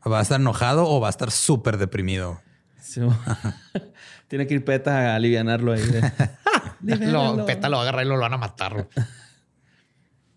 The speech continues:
Speaker 2: O van a salvar el planeta. Se los agarra y con fuerzas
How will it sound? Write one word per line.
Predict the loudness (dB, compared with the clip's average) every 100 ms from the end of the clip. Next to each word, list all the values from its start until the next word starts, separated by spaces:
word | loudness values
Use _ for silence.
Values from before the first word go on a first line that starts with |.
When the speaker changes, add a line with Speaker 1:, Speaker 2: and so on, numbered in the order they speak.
| _ -2
Speaker 2:
O | 4 6
van | 6 2
a |
salvar | 4 4
el | 4
planeta. | 2 2 0 -2 -6
Se | -6
los | -6 -6 -8 _ _ _
agarra | -8 -2 0 0 0
y | -2
con | -2 -4
fuerzas | -2 -4 -4 -4 -8